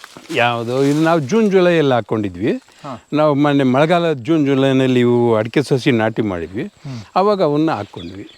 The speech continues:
Speaker 2: ತೊಗರಿ ಅವರೇ ಅವಾಗಲೇ ಹಾಕಿದ್ದು?
Speaker 1: ಹಾ, ಎಲ್ಲ ಅವಾಗಲೇ ಹಾಕಿದ್ದು.
Speaker 2: ವೆಲ್ವೆಟ್ ಬೀನ್ಸ್ ಕೂಡ ಅವಾಗಲೇ ಹಾಕಿದ್ದು?
Speaker 1: ಅವಾಗಲೇ ಹಾಕಿರೋದು.
Speaker 2: ಅರಳು?
Speaker 1: ಅರಳು ಅಷ್ಟೇನೆ, ಎಲ್ಲ ಒಂದೇ ಸರಿ, once for all.
Speaker 2: ಎಷ್ಟು ವರ್ಷ ಇದು? ಎಷ್ಟು ತಿಂಗಳು ಅರಳು ಇದು?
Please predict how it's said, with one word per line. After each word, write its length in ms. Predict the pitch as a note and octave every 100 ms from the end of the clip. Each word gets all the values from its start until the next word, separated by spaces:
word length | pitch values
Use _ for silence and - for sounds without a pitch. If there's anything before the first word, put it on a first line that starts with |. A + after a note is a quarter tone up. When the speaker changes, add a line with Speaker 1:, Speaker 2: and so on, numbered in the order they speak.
| _ -
Speaker 2:
ತೊಗರಿ 360 | C3+ C3+ D#3+
ಅವರೇ 340 | D3 C3+ E3+ E3+
ಅವಾಗಲೇ 300 | C3+ D#3+ D3+
ಹಾಕಿದ್ದು? 320 | C3+ C3 A2
Speaker 1:
ಹಾ, 180 | D#3 E3
ಎಲ್ಲ 220 | B2+ D#3+
ಅವಾಗಲೇ 340 | D3+ A#2+ A2 G2
ಹಾಕಿದ್ದು. 200 | C#3+ D#3
Speaker 2:
ವೆಲ್ವೆಟ್ 220 | E3+ D#3
ಬೀನ್ಸ್ 200 | D#3 E3
ಕೂಡ 100 | F#3
ಅವಾಗಲೇ 320 | E3 D3 C#3
ಹಾಕಿದ್ದು? 180 | B2 C3
Speaker 1:
ಅವಾಗಲೇ 220 | A#2+ G#2
ಹಾಕಿರೋದು. 460 | F#2 - E2+ F2+ F3+
Speaker 2:
ಅರಳು? 160 | A#3+ C#4 _ _ _ - - -
Speaker 1:
ಅರಳು 240 | C3 F#3+ A3+
ಅಷ್ಟೇನೆ, 540 | G#3 - F#3+ F3+ F3
ಎಲ್ಲ 220 | D3 F#3
ಒಂದೇ 260 | A3 E3+ F3
ಸರಿ, 260 | D3+ D#3+ B2
once 320 | C3+ D#3+ -
for 100 | A3
all. 260 | D#3 G2+ - - - - - G3+
Speaker 2:
ಎಷ್ಟು 240 | G3 -
ವರ್ಷ 140 | A#3+
ಇದು? 240 | A3 G#3 G3
ಎಷ್ಟು 220 | G#3 -
ತಿಂಗಳು 280 | C4 A3+ F3+
ಅರಳು 240 | D#3+ D3+
ಇದು? 420 | D3+ D3+ - -